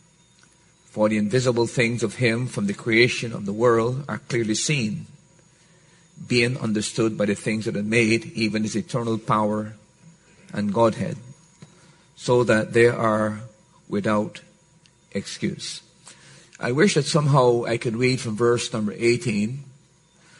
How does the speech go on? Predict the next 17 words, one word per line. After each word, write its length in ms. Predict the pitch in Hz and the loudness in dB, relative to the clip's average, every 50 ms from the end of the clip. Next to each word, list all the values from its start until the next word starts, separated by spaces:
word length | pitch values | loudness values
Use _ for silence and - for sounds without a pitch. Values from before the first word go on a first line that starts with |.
| _ _ | _ _
to 80 | - 107 | -12 -10
chapter 420 | - - - - - - - 120 | -4 0 2 2 2 0 -2 -8
three 380 | 117 - - 123 117 113 117 110 | -10 -6 -4 -2 0 0 0 0
and 180 | - 107 104 | -2 -2 -2
verse 180 | 98 101 101 - | -2 -4 -4 -8
twenty, 540 | - - 135 127 120 110 98 98 123 131 - - - _ _ _ _ _ _ _ _ _ _ - - - | -8 -6 -4 -2 0 0 -2 -2 -4 -6 -10 -16 -20 _ _ _ _ _ _ _ _ _ _ -20 -10 -6
because 460 | - 113 - 135 120 117 117 113 - | -6 -4 -2 0 0 2 0 0 0
that 160 | - 127 131 | 0 2 2
is 160 | 120 107 110 | 2 0 -2
one 380 | 113 113 117 120 117 120 120 117 | -2 -2 -2 -2 -2 -2 -4 -6
segment 760 | - - - - - - 120 117 101 117 110 98 95 - - - _ _ _ _ _ _ _ _ _ _ _ - - | -8 -8 -8 -4 -2 0 0 0 0 -2 -2 -2 -4 -6 -14 -20 _ _ _ _ _ _ _ _ _ _ _ -20 -12
and 220 | - 113 113 107 104 | -6 -4 -4 0 2
dealing 280 | 123 123 120 123 120 | 4 6 6 4 4
with 120 | 117 113 101 | 2 0 0
one 320 | 104 113 117 117 117 113 | 0 0 0 0 0 0
particular 400 | - - - - 117 - - 104 | -2 -6 -6 -6 -6 -6 -6 -8
theme. 460 | - - 135 113 104 98 - - - | -6 -4 -2 -2 -2 -2 -6 -10 -16